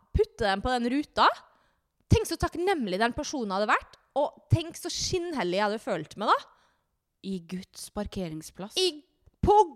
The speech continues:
Speaker 1: Guds parkeringsplass.
Speaker 2: Ja.
Speaker 1: Men jeg satt der og bare, «My hands are tied, altså. Jeg får ikke gjort noe.»
Speaker 2: <gasps> Oi, oi, oi.
Speaker 1: Men jeg tenkte
Speaker 2: Kanskje han gjorde det med vilje? Kanskje han bare, «Der er bilen til Stig. Nå skal jeg faen meg,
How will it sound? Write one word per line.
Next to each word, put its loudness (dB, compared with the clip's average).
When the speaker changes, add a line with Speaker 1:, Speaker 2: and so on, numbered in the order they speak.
Speaker 1:
Guds 0
parkeringsplass. 4
Speaker 2:
Ja. -2
Speaker 1:
Men 2
jeg 0
satt 0
der 4
og -2
bare, 6
«My -6
hands -6
are -4
tied, -6
altså. -4
Jeg -8
får -6
ikke -6
gjort -8
noe.» -12
Speaker 2:
<gasps> -12
Oi, -4
oi, -6
oi. -8
Speaker 1:
Men 0
jeg 0
tenkte -6
Speaker 2:
Kanskje -4
han -8
gjorde -8
det -10
med -10
vilje? -12
Kanskje -10
han -8
bare, -6
«Der -10
er -8
bilen -12
til -12
Stig. -10
Nå -14
skal -12
jeg -16
faen -4
meg, -12